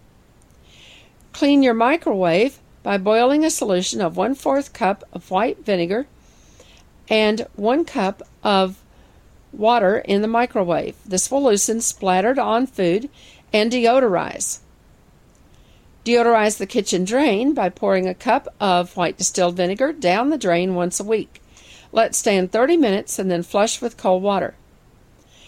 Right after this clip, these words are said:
Clean the refrigerator by washing with a solution of equal parts of water and white vinegar. Make a polish good for cleaning your brass, copper, and pewter. It will make it shine.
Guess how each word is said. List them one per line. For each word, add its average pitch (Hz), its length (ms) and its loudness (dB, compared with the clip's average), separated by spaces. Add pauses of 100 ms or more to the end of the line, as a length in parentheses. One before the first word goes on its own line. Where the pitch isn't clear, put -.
(200)
Clean 254 300 0
the 233 80 2
refrigerator 214 800 0
by 208 200 0
washing 175 400 -2
with 175 140 -4
a 180 60 -6
solution 180 480 -2
of 214 120 0
equal 175 300 -4
parts - 400 -6
of 220 100 -8
water 208 420 -2
and 185 140 -6
white - 360 -6
vinegar. 254 420 -6 (1040)
Make 277 300 0
a 220 140 2
polish 220 600 -2
good 208 240 -2
for 220 120 -6
cleaning 208 380 -2
your 180 120 0
brass, 208 460 -2
copper, 214 520 -6
and 175 180 -4
pewter. 233 460 -2 (540)
It 226 80 4
will 185 140 -2
make 208 240 0
it - 120 -8
shine. 190 540 -4